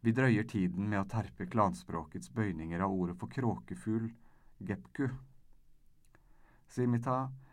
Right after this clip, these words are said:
ligger med et strå i munnen og ser på drivende skyer mens han gjentar verbformene av ordstammen. Gepku, agep, geppu, geppuku.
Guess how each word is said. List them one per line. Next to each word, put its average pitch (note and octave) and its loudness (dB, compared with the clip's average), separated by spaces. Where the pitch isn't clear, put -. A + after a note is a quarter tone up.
ligger G#2 2
med A2 4
et A#2 -4
strå G2 -2
i A2+ 4
munnen F2+ 0
og A2 -4
ser F2+ 0
på G#2+ -2
drivende G#2 0
skyer F#2+ -2
mens F2+ -2
han G2 2
gjentar F#2 -2
verbformene F2 -2
av G2 -2
ordstammen. - -10
Gepku, B2 0
agep, G#2+ -2
geppu, A#2 -2
geppuku. A#2 -2